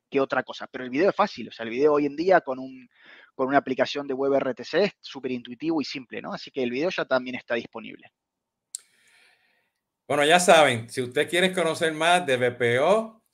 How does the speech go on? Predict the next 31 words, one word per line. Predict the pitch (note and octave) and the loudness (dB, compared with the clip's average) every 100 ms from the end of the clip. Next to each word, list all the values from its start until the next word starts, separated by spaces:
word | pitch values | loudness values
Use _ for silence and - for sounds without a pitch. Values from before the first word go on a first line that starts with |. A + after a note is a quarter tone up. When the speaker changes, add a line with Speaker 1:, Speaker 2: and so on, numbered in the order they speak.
| _ | _
Speaker 2:
call | B2+ A2+ | -2 -2
center | A#2 C3 C3 | -2 -4 -2
en | D3 | -2
Latinoamérica | C#3+ C#3+ C3+ C3 D#3 E3+ D#3 D3 C#3 - | -2 -4 -4 -2 -2 -2 0 0 0 -4
y | A#2 A2+ | -4 -2
otros | B2 B2+ D3 - | 0 0 -4 -2
call | C3+ B2 | -4 -2
centers | - C#3 D3 B2+ | -2 -2 -2 -4
fuera | - C#3 D3 | 2 4 6
de | C#3 | 4
Latinoamérica, | C3 C3+ C3 F3+ E3 | 2 0 0 -2 -2
por | B2 G#2+ | -2 -4
aquí | G#2 - A#2 | -4 -4 -8
este | A2+ A#2+ | -8 -8
señor | B2+ B2 | -8 -6
nos | B2+ | -4
habló | A2+ A#2 | -2 -2
de, | A#2+ A#2 F#2 _ _ _ _ _ | 0 0 -2 _ _ _ _ _
de, | A2 A2 | 0 0
de, | - G#2+ G2+ | 0 -2 -2
de | G2 | -2
otra | G#2 G2+ B2 | -2 0 -2
geografía, | B2+ B2 A#2+ A#2 A#2+ B2 D3+ - _ _ _ | 0 2 0 0 -2 0 -2 -6 _ _ _
búsquenlo, | G#2 D#3+ G3 F#3 B2+ F2 - _ _ _ _ _ _ _ _ _ _ _ _ _ | 0 0 4 2 2 -4 -10 _ _ _ _ _ _ _ _ _ _ _ _ _
contrátenlo, | G#2 G2 D3 E3 C#3 G#2+ | -6 2 2 2 0 -2
que | G2 | -4
él | A#2 | -2
sabe | C#3 D3 | 4 4
lo | D3 | 4
que | C3 | 0
sabe, | A#2 C3 C#3 | 0 0 0